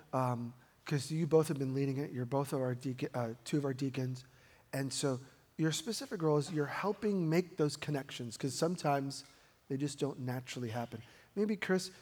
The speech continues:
I know you don't wanna talk, but just give us one of the highlights. Just, you've been doing this for years. You love everybody,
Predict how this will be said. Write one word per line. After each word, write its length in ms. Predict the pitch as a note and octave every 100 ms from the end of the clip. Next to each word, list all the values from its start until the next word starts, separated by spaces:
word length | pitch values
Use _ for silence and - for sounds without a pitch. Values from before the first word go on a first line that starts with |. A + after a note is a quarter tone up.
| -
I 60 |
know 80 | E3
you 80 | F3
don't 100 | C3+
wanna 140 | B2
talk, 180 | - C#3 - -
but 140 | - G#3
just 200 | C4+ -
give 160 | C#4
us 220 | B3+ - - - -
one 240 | F#3+ A3 B3+
of 80 |
the 100 | A3
highlights. 640 | E3 E3 D#3 C3 A2 - -
Just, 280 | A#3+ - - - - -
you've 120 | G#3+
been 140 | G#3+
doing 220 | G3 B3+
this 140 | B3 -
for 140 | -
years. 560 | F3+ C#3+ C3+ C#3 C3 - - - -
You 160 | D#3+ F3+
love 300 | F3+ B3+ B3+
everybody, 560 | D#3 C#3+ B2+ G#2+ - -